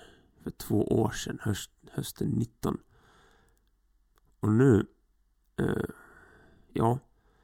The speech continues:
jag ångrar lite att jag inte lärde känna henne bättre. Och det sa jag till henne nu i drömmen. Och det kändes jäkligt bra, skulle jag säga.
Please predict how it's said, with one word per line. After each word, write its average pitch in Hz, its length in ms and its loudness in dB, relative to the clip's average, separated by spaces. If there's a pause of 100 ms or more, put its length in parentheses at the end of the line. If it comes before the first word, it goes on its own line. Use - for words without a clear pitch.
(360)
jag 110 240 4
ångrar 113 320 4
lite 104 260 -2
att - 160 -6
jag - 100 0
inte - 320 -4
lärde 98 240 -4
känna - 280 -4
henne - 220 -4 (120)
bättre. - 360 -8 (720)
Och - 160 -6
det - 80 0
sa 123 280 2
jag 101 120 2
till - 100 -4
henne - 180 0
nu 147 200 0
i 143 40 -2
drömmen. 120 400 2 (1200)
Och - 140 -4
det - 120 -2
kändes - 540 -4
jäkligt - 460 -10
bra, - 400 2
skulle - 240 -6
jag - 80 -8
säga. - 260 -8